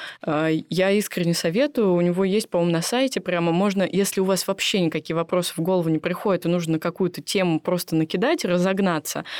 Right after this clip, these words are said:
то я бы посмотрела у Вани вообще спокойно. Мне кажется, у него, кстати, книжка выходит. Ты знаешь, тут как бы вот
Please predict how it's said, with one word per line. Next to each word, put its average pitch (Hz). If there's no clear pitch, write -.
то 180
я 180
бы 226
посмотрела 190
у 190
Вани 151
вообще 147
спокойно. 147
Мне 180
кажется, 190
у 175
него, 170
кстати, -
книжка -
выходит. 147
Ты 190
знаешь, 247
тут 202
как 202
бы 190
вот 190